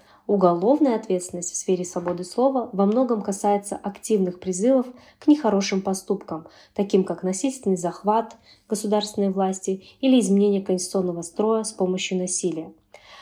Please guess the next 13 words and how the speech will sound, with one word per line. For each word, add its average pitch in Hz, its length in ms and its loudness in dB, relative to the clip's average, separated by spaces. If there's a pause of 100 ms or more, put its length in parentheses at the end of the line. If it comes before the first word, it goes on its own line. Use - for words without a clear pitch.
(120)
К - 80 -16
примеру, 247 420 6
распространение 220 800 -2
слов, 208 300 -2
связанных 202 480 0
с - 60 -14
поджогом 190 500 0
государственных 185 640 -6
зданий 196 480 0
вместе 226 320 -2
с - 60 -8
политическими 208 720 -4
деятелями, 185 640 -4